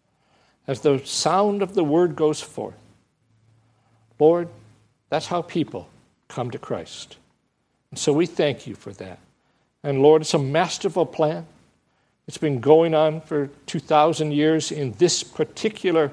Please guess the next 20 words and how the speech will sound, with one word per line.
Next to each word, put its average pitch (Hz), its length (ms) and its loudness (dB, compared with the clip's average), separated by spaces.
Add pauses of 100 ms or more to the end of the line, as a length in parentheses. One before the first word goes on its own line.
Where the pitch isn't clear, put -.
(280)
full 202 400 6
gospel 165 720 0
New 156 160 -2
Testament 156 840 -6
age. 156 520 -4 (1000)
And 120 60 -16
we 113 80 -10
thank 156 380 -4
you 170 80 -4
for 156 180 -8
that. 156 300 -8 (720)
We 127 80 -18
thank - 280 -4
you 160 80 -4
for 156 140 -4
the 135 120 2
work 165 280 0
of 160 140 -4
the 160 80 -4
Spirit 165 520 -6